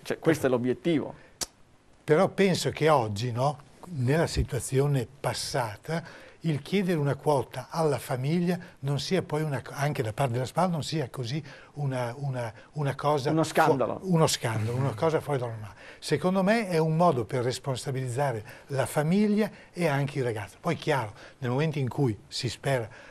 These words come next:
Speaker 2: la spal possa crescere di gradino, allora il discorso potrà essere affrontato in modo diverso. Però guardando la realtà attuale, secondo me è un mezzo per responsabilizzare il ragazzo e la famiglia stessa. E quindi non lo, non lo trovo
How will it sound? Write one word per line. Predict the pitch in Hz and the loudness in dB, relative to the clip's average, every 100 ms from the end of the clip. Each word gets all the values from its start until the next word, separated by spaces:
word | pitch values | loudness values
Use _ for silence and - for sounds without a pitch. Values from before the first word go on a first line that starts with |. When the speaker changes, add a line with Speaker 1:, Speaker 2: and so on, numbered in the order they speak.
| - | -12
Speaker 2:
la | 131 | -8
spal | 120 - 151 131 | -6 0 0 0
possa | - 135 - 117 - | 0 -2 0 -6 -10
crescere | - 135 151 - 127 107 | -2 0 0 -2 -6 -6
di | 117 | -6
gradino, | 127 135 139 165 - - | -4 -2 0 -2 -4 -8
allora | - 127 139 | -2 2 2
il | 127 | 2
discorso | 113 - 135 131 | 0 -4 -4 -4
potrà | 120 113 117 | -6 -6 -4
essere | 117 - | -6 -6
affrontato | 110 131 110 120 117 - - - | -10 -10 -8 -10 -12 -16 -20 -16
in | - 127 | -8 -4
modo | 120 123 | -2 -2
diverso. | 110 113 107 - | -2 -4 -6 -4
Però | 139 151 | 0 2
guardando | 156 127 175 175 | 2 2 2 2
la | 139 127 | 0 0
realtà | 131 131 165 | -2 -2 -4
attuale, | 147 175 185 185 - - | -4 -4 -4 -4 -12 -16
secondo | - 143 151 151 | -8 -6 -4 -2
me | 151 170 - - | -2 -4 -8 -8
è | 160 | 0
un | 156 156 143 | 2 2 2
mezzo | 135 113 98 151 - - | 0 0 -2 -4 -4 -10
per | - 143 | 0 2
responsabilizzare | 127 143 147 131 131 120 123 107 123 127 113 104 | 2 -2 -4 -4 -4 -6 -6 -4 -2 0 -2 -6
il | - 175 | -2 0
ragazzo | 143 120 123 - 147 139 - - | 2 -2 -4 -8 -14 -16 -18 -6
e | 139 | -4
la | 127 | -2
famiglia | - 123 117 110 | -4 -4 -6 -8
stessa. | - - 101 - 110 - _ - - - - | -12 -14 -12 -12 -14 -20 _ -20 -20 -20 -20
E | - | -16
quindi | - 196 165 | -4 -2 0
non | 139 | 0
lo, | 139 120 | 0 -2
non | 139 143 | -2 0
lo | 165 | 0
trovo | 170 127 117 123 139 | -2 -2 -2 -4 -6